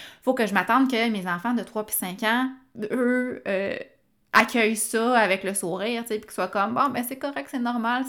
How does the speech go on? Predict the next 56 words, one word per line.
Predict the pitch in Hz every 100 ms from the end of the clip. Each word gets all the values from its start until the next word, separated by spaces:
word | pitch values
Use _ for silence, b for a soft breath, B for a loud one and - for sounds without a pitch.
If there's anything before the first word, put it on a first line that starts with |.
| -
c'est | 247
maman | 226 220 226
Garfield | 220 208 214 254 247
le | 214
lundi, | 196 196 190 208 233 247
puis | 240 208 196 185
euh, | 180 180 B B B B B
euh, | 190 190
on | 180
va | 190
se | 190
trouver | 202 208
des |
stratégies. » | 196 - 196 240 277 247
Mais | 277
non, | 269 202
c'est | 220
des | 214 208
enfants, | 190 254 302
puis | 285
c'est | 214
normal | 185 202 220 247
qu'ils | 247 190
accueillent | 196 202 190
ça | 196 240
avec, | 214 190 202 202 - _ _ _ _ _ _ _ _ - -
euh, | 180 180 170 - 208
eux | 214
aussi | 202 - 240
en | 190 190
étant | 185 196 208
un | 180
peu, | 196 220 226 208
euh, | 185 170 165
en | - 185
réagissant | 202 190 196 226
de |
la | 196
même | 190
façon | 190 190 175
que | 202
moi, | 262 277
ou | 180
mon | 190
chum | 202 196 190
aussi, | 233 240 277 262
tu |
sais. | - 233 247
Tu | - - - - - - - - 240
sais, | 220
en | 208
fait, | 240 247
c'est | 214
que | 208 202 202
les | 208 196 196
autres | 233 240 240 -